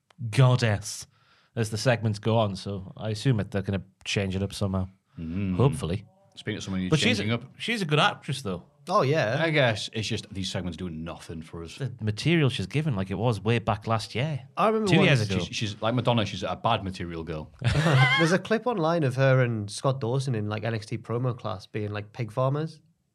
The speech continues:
Speaker 3: Going like, "Howdy, y'all." It's really good. <laughs> Like, she's really good at anything.
Speaker 1: Life
Speaker 3: But
Speaker 1: imitating art?
Speaker 3: if it was a lesser, <laughs> well,
Speaker 1: She was a pig?
Speaker 3: she, uh, yeah, she
Speaker 1: Woman?
Speaker 3: did,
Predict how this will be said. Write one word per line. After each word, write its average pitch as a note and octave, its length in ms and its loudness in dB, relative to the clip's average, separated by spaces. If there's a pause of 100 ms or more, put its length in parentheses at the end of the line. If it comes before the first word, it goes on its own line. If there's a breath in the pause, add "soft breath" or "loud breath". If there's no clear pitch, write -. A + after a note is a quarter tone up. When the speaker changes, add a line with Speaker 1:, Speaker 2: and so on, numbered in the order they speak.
(440 soft breath)
Speaker 3:
Going A#2 160 -6
like, A2 240 -6
"Howdy, G3+ 420 2
y'all." F#3+ 560 2
It's C3 280 -4
really D#3 200 2
good. C#3+ 320 4
<laughs> - 60 -16
Like, D3+ 160 4
she's C#3 160 2
really D#3+ 280 8
good C#3+ 200 6
at A#2+ 200 0 (360)
anything. C#3+ 480 0 (120)
Speaker 1:
Life B2 180 4
Speaker 3:
But A2+ 80 -2
Speaker 1:
imitating G#2+ 420 0
art? F3 320 0 (140)
Speaker 3:
if B2 160 -6
it C#3 40 0
was C#3 200 2
a C#3 80 6
lesser, D3 580 2 (140)
<laughs> - 120 -20
well, C3 380 4 (520 loud breath)
Speaker 1:
She - 120 -12
was G2+ 140 -4
a A2 40 -2
pig? G3 280 0
Speaker 3:
she, B2 240 0
uh, C3 140 4
yeah, C3+ 180 2
she C#3+ 80 4
Speaker 1:
Woman? C3 160 4
Speaker 3:
did, - 180 -6